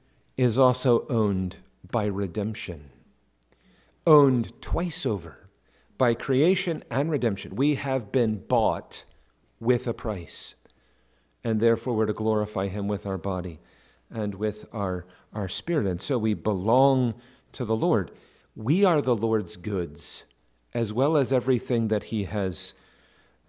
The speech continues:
lent to us. And so talents, in terms of this parable, are never ours. You know, we, we, we're not to, we're to think our gifts, our abilities, our graces, our property, our time, our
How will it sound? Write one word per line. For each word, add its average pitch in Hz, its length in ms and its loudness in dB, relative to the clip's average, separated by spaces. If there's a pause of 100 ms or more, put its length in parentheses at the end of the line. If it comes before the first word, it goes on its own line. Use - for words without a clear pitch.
lent 113 280 0
to 113 260 -2
us. - 520 -10 (680)
And 135 160 0
so 151 160 4
talents, 139 880 0 (520)
in 123 120 -2
terms 151 280 -2
of 120 100 -6
this 117 140 -4
parable, 113 580 -2
are 120 160 0
never 147 640 0
ours. 98 800 -2 (960)
You 113 120 -6
know, 110 100 0
we, 113 160 0
we, 120 140 -4
we're 113 140 -2
not 147 200 0
to, 113 220 2
we're 117 120 -6
to 107 60 -10
think 143 280 -2
our 104 140 2
gifts, 127 460 2
our 95 120 0
abilities, 123 600 2
our 101 240 -2
graces, 160 840 -2
our 78 160 -2
property, 143 540 0
our 90 100 0
time, 127 340 0
our 98 120 0